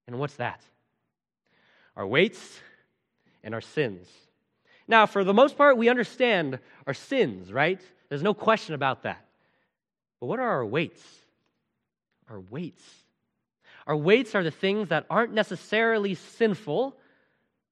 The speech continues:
but they aren't necessarily the most helpful either. You know what I'm talking about? It's when you're faced, whatever it is, this conversation, this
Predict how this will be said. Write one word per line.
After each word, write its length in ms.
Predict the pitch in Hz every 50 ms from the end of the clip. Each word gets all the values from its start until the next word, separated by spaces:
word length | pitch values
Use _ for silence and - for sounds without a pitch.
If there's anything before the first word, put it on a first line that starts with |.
| _ _ -
but 100 | 131 -
they 80 | 165
aren't 180 | 202 247 247 240 _ _
necessarily 640 | - 165 160 - 147 - 170 165 160 156 151 135 123
the 60 | 120
most 260 | 127 139 135 - - _
helpful 560 | - - 214 190 - - - 113 101 90 92 _ _ _ _ _ _ _ -
either. 280 | 131 127 117 98 87 85 _ _ -
You 60 | 139
know 60 | 143
what 60 | 151 160
I'm 80 | 147
talking 320 | - 160 170 170 - 175 175
about? 300 | 165 180 185 180 - _ _ _ _ _ _ _ _ _ _ _ _ _ _ - - - -
It's 120 | 170 -
when 120 | 185 208 208
you're 80 | 180
faced, 320 | - - 202 220 254 247 - _
whatever 260 | - 165 202 214 208
it 100 | 208 190
is, 280 | 196 175 151 135 131 131
this 280 | 147 165 151 - - - - - -
conversation, 880 | - - 220 226 220 202 - - - 202 202 185 - - - 160 143 131
this 180 | 143 139 -